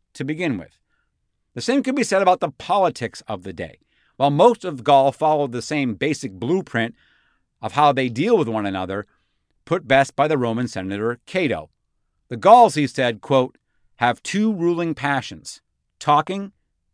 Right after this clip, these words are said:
and fighting," unquote, which they seem to do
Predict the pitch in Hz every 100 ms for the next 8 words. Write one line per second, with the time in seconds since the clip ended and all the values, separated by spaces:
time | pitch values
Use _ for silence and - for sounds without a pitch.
0 | - 143 - 147 113 85 69 _ _ _
1 | _ - 98 87 87 78 _ _ _ _
2 | _ _ _ _ _ 180 220 - 220 -
3 | 202 190 180 147 139 131